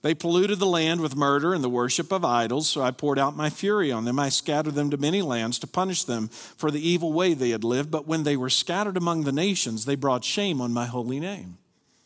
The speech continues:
For the nation said, "These are the people of the Lord," but he couldn't keep them safe in his own land. Then I was concerned for my holy name, on which my people brought shame among the nations.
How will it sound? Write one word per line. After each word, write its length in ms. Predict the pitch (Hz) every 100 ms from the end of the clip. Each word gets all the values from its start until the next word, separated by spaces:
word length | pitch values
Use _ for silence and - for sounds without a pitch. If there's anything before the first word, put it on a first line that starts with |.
| _ _ _ _ _ _ _ _ _ _ _ - - -
For 80 |
the 80 | 208
nation 460 | 196 214 226 226 208
said, 320 | - 127 120
"These 240 | 139 139
are 80 | 151
the 80 | 143
people 400 | 156 165 143 117
of 80 | 104
the 60 | 110
Lord," 240 | 110 110
but 100 | 123
he 80 | 127
couldn't 320 | - 165 156
keep 240 | 165 180
them 160 | 143 127
safe 400 | - 180 165 160
in 80 | 113
his 160 | 110
own 180 | 113 113
land. 380 | 131 175 123 92 - -
Then 140 | - 147
I 100 | 147
was 180 | 147 -
concerned 520 | 147 127 214 220 -
for 100 | 143
my 200 | 123 123
holy 260 | 131 120
name, 280 | 117 117 120
on 140 | 160 127
which 240 | 117 -
my 140 | 123
people 280 | 120 127 127
brought 300 | 110 120 110
shame 320 | - 190 190
among 300 | 123 117 120
the 100 | 131
nations. 680 | 175 202 208 - 69 69 -